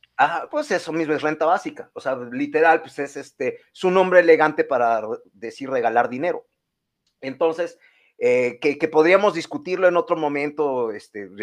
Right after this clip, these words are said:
yo, yo, yo puedo debatir el tema. Eh,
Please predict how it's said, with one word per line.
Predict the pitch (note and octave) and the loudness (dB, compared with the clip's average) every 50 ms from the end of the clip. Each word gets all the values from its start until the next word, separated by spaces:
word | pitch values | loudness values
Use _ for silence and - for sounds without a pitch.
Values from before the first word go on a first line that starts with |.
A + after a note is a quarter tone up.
| G#2+ | -8
yo, | G2 B2 B2+ - | -8 -8 -10 -8
yo, | B2 B2 B2+ A#2+ - - | -8 -10 -10 -10 -10 -16
yo | G2+ G2 A#2 A2+ | -8 -6 -6 -4
puedo | - - C3+ C3 B2 | -2 0 0 0 0
debatir | A#2+ G#2+ A2 A2 - A#2 G#2+ | 0 -2 -2 -4 -4 -4 -6
el | A#2+ A#2+ A#2+ | -6 -2 0
tema. | F3+ F#3 E3 C3 - _ _ _ _ _ _ _ _ | 0 0 0 -2 -8 _ _ _ _ _ _ _ _
Eh, | C3 C3+ C3+ C3+ C3+ C3+ C3 B2+ C3 C3+ G#2+ - | -6 -2 -2 0 0 0 0 0 -2 -4 -6 -6